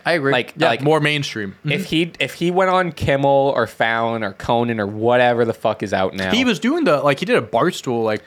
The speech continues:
Speaker 2: That's what I
Speaker 1: podcast. He
Speaker 2: mean.
Speaker 1: was
Speaker 2: So
Speaker 1: doing
Speaker 2: he's close.
Speaker 1: podcast tours and stuff.
Speaker 2: Um, but if he got on, like, a mainstream late night television show, like a John Cena has
Speaker 1: Sure,
Speaker 2: done, whatever,
Speaker 1: exactly.
Speaker 2: and just cut a crazy promo, it would be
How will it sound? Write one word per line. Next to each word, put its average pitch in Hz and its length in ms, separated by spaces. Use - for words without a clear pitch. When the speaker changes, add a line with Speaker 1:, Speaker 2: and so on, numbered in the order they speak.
Speaker 2:
That's - 160
what 214 140
I 185 40
Speaker 1:
podcast. - 20
He 175 60
Speaker 2:
mean. 247 80
Speaker 1:
was 285 80
Speaker 2:
So - 20
Speaker 1:
doing 202 140
Speaker 2:
he's - 80
close. - 120
Speaker 1:
podcast 156 260
tours 123 320
and 101 100
stuff. 131 140
Speaker 2:
Um, 98 160
but 143 120
if 123 140
he 180 160
got 185 200
on, 151 300
like, 127 240
a 117 80
mainstream 110 840
late 101 260
night 101 220
television 110 380
show, 143 180
like 220 380
a 151 100
John 120 400
Cena 110 340
has 107 180
Speaker 1:
Sure, 101 60
Speaker 2:
done, 110 120
whatever, 110 220
Speaker 1:
exactly. 104 420
Speaker 2:
and 151 80
just - 280
cut - 440
a 143 100
crazy 117 920
promo, 127 680
it 143 160
would 180 220
be 202 300